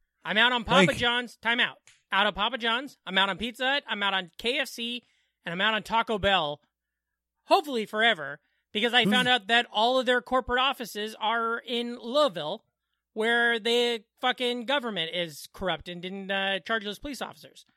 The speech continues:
Speaker 1: So I'm not gonna give any money to the fucking assholes that live there,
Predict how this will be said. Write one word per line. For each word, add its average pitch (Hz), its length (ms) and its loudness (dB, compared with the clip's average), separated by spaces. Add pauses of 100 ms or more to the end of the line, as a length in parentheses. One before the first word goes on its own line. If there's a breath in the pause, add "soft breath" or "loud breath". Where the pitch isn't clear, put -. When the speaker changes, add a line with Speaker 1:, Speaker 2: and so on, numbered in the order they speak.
(440)
Speaker 1:
So 247 440 2
I'm 349 180 4
not 349 100 -2
gonna 214 140 -4
give 185 140 0
any 180 160 -2
money 170 300 -2
to 185 200 -6
the 165 500 -4
fucking 147 400 -10 (100)
assholes 165 460 -8
that 165 80 -10
live 196 160 -8
there, 277 200 -4